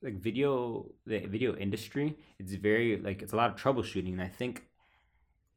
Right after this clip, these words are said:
I think that's why I fell into video, and that's why I like it so much. It's because it gives me the business, like, uh, I, the part of business that I like is, like, you know, managing.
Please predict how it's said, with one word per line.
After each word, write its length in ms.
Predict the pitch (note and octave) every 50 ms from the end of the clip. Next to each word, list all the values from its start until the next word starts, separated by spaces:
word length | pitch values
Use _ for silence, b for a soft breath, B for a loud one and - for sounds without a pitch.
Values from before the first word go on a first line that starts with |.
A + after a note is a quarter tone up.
| _ _
I 60 | - G2
think 260 | G2 C#3+ D3+ B2+ G#2+
that's 260 | G#2+ G#2 G#2+ G#2+ -
why 140 | B2 G#2+ G2
I 60 | F#2+
fell 220 | - - G2+ F#2
into 220 | G2 G2 G2+ - F2+
video, 240 | F#2 F2+ G2 F#2 F2+
and 100 | F#2 F#2
that's 200 | F2+ F#2 - -
why 120 | F#2+ F2
I 40 | F2
like 220 | F2 F2 F2+ - F2+
it 100 | E2 -
so 140 | - F#2 F2+
much. 300 | F2 F2 F2+ F2+ - -
It's 260 | G#2+ G2+ G2+ - -
because 500 | - G2+ - - G2+ G2 F#2+ F2+ F2+ - - - _ _ _ _ _ _ _ -
it 240 | G#2+ F#2+ - -
gives 320 | - B2 C3 C#3+ - - D3+
me 480 | D#3 D3+ D3+ D3+ D3+ D3 C#3+ C3 G2+ G2+
the 200 | G2 G#2+ G#2 F#2+ F2 F2 F2 F2 - _
business, 760 | A#2+ A#2+ A#2+ G#2+ A#2 B2 A#2+ A#2+ A#2 A2+ G2+ - - - -
like, 380 | A#2 A#2+ G#2 F#2 F2 - - - _ _ _ _ _ _ _ _ _ _ _ _ _ _ _ _
uh, 440 | - G2 F#2+ F#2+ F#2 F2+ F2 E2+ - - -
I, 220 | - A2+ A2 G#2 G2+ - -
the 200 | - B2 A#2 A#2+
part 260 | G#2 - - C#3+ C#3+
of 80 | B2+ A2+
business 200 | B2+ A#2+ G#2 F#2+
that 120 | - G2
I 40 | F#2+
like 180 | G2 G#2+ G2+ F#2+
is, 140 | F2 - -
like, 180 | - G2+ F#2+ G2
you 60 | F#2+
know, 280 | F2+ E2+ E2 D#2+ E2 - _ b b b b b b b b b _ _ -
managing. 680 | G2 G2 G2+ G#2 G2+ F#2+ F2 D#2+ E2+ D#2 D#2 E2 F2+ F#2+